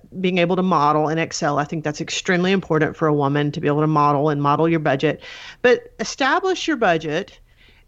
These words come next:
and know what you want to give philanthropically, uh, and then, or give to political donations. That's not philanthropy. But then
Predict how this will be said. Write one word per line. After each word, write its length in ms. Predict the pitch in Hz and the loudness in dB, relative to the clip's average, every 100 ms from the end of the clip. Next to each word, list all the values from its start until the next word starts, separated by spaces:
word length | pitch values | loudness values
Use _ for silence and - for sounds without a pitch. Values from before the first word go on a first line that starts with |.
| - | -2
and 480 | 220 208 208 208 - | 0 2 2 -2 -4
know 280 | 214 220 247 | 0 2 2
what 220 | 226 220 | 0 -2
you 120 | 254 | -4
want 140 | 247 | -4
to 40 | 247 | -4
give 300 | 208 208 214 | -2 -2 -2
philanthropically, 1120 | 226 202 226 202 165 170 165 - 151 160 190 - - - | -4 -4 -4 -2 -2 -2 -8 -4 -2 -2 -6 -16 -20 -4
uh, 360 | 190 196 196 - | 0 4 2 2
and 160 | 226 226 | -2 0
then, 540 | 277 302 277 254 254 - | 2 2 2 0 -4 0
or 360 | 202 202 214 220 156 165 | 4 6 4 2 -4 -2
give 340 | 165 180 180 | 0 0 -2
to 180 | 202 180 - | -4 -4 -6
political 360 | - 202 196 196 | -2 -2 0 0
donations. 500 | 170 165 147 180 170 | 2 2 0 -2 -2
That's 220 | 160 160 | -2 0
not 200 | 170 - | 0 0
philanthropy. 520 | 156 147 139 160 233 | -2 -4 -4 -2 0
But 220 | 233 254 - 202 | 2 2 0 2
then 480 | 285 320 285 262 | 4 4 4 2